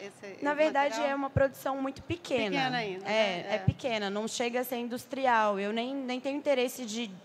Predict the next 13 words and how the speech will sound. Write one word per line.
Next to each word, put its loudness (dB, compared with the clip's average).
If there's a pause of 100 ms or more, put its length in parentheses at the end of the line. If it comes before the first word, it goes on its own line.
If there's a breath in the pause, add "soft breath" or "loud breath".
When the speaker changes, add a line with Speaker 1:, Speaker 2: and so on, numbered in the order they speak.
(160)
Speaker 1:
De 2
Speaker 2:
alcançar. 0
Speaker 1:
transformar. -2 (320)
Speaker 2:
É, 0
eu 0
Speaker 1:
É, -2
até 0
Speaker 2:
quero 2
Speaker 1:
porque 0
Speaker 2:
man- 0 (400)
Speaker 1:
você -10
tem -6
várias, -4